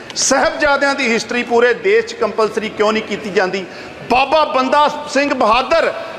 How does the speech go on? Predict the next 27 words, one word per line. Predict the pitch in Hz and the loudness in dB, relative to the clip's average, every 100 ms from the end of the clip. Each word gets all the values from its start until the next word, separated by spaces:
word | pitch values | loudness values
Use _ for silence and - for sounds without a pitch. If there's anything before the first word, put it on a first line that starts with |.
| - | -4
ਜਿਨ੍ਹਾਂ | 277 302 311 | 0 2 4
ਨੇ | 311 | 4
ਸਭ | 285 - 330 | 2 2 -2
ਤੋਂ | 320 349 | 0 0
ਪਹਿਲਾਂ | 330 320 320 | 2 2 2
ਦੇਸ਼ | - 262 294 294 285 | 2 2 2 2 -4
'ਚ | 175 - - | -4 -6 -4
ਲੈਂਡ | 202 240 294 330 | 0 2 2 2
ਰਿਫਾਰਮਸ | 339 240 302 311 - | 0 2 2 2 -2
ਕੀਤੇ, | 285 277 302 | -4 0 2
ਉਹਨਾਂ | 302 294 | 2 0
ਦੀ | 277 240 | -2 -4
ਹਿਸਟਰੀ | 233 247 269 | -4 -4 0
ਕੰਪਲਸਰੀ | 262 247 262 254 262 | 0 0 -2 -2 -6
ਕਿਉਂ | 226 233 | 0 0
ਨਹੀਂ | 240 | 0
ਕੀਤੀ | 233 220 233 | -4 -8 -2
ਜਾਂਦੀ? | 233 233 269 254 - - - - | -2 0 -2 -2 -10 -14 -8 -2
ਕਰਤਾਰ | 240 247 254 320 | -2 2 2 2
ਸਿੰਘ | 311 349 370 | 2 0 0
ਸਰਾਭਾ | - 311 311 311 233 - - 247 | 2 2 4 4 4 0 -4 2
ਉਹ | 294 | 2
ਸ਼ਖਸ | 294 262 - - | 2 0 0 -2
ਸੀ, | 285 269 | 0 0
ਸਪੀਕਰ | - 254 285 | 0 -2 0
ਸਾਹਿਬ, | 226 277 349 339 - - - - | 2 2 2 0 -6 -12 -12 -2
ਜਿਸ | 285 | 0